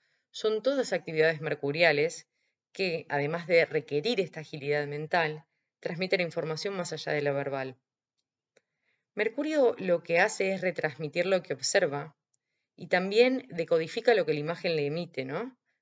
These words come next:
Así que podemos observar que se comunica con diferentes tipos de lenguaje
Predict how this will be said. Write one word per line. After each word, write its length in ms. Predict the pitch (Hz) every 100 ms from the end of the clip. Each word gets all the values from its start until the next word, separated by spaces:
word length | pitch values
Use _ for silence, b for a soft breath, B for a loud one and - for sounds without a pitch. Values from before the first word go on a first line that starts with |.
| -
Así 180 | -
que 80 | 180
podemos 340 | 202 190 190 175
observar 460 | 147 156 160 196
que 100 | 196
se 120 | -
comunica 420 | 151 151 160 165 165
con 160 | 156
diferentes 460 | 147 151 147 160 156
tipos 260 | 151 165
de 80 | 156
lenguaje 760 | 139 131 151 214 - 185 185